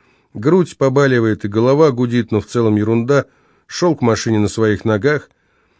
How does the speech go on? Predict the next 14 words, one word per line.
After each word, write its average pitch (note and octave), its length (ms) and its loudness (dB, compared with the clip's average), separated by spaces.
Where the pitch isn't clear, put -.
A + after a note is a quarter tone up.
Его D3+ 220 2
привезли C#3+ 440 0
в C#3 60 0
здание C3+ 340 2
санитарной A#2+ 540 0
части C#3+ 320 -2
управления A#2+ 480 0
Н A2+ 120 0
К A2+ 120 -2
В G#2+ 120 2
Д C3 180 0
по A#2 180 -4
Куйбышевской A2 640 -4
области C3 600 -2